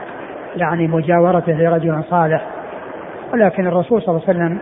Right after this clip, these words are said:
شأنه ليس كشأن غيره، والصحابة رضي الله عنهم وأرضاهم، يعني، آه، عمر رضي الله عنه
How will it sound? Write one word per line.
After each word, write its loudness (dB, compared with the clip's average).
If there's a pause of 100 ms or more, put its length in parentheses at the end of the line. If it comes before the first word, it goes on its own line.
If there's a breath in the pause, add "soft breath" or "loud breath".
(100)
شأنه 0
ليس 4
كشأن 0
غيره، 2 (1000)
والصحابة 4
رضي 0
الله 0
عنهم -2
وأرضاهم، 2 (640)
يعني، 0
آه، 0
عمر 2
رضي 4
الله 2
عنه 0